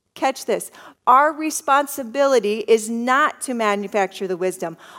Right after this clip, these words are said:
Ours is to simply draw out what he has already put there. Let me repeat that.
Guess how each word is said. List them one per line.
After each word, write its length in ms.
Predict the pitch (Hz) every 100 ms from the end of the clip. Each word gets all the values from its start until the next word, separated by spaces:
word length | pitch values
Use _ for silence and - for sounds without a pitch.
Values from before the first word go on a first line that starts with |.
| -
Ours 300 | 247 294 311
is 180 | 294 285
to 180 | - 285
simply 680 | - - 302 302 311 311 247
draw 420 | 233 277 285 285 -
out 640 | 254 220 196 277 - - - _ -
what 200 | 240 262
he 420 | - 311 320 339 -
has 220 | 311 320 -
already 460 | 247 247 240 247 247
put 420 | _ - 269 220
there. 280 | 202 170 - _ _ _ -
Let 160 | 247 254
me 140 | 277
repeat 400 | 269 254 269 226
that. 220 | 185 -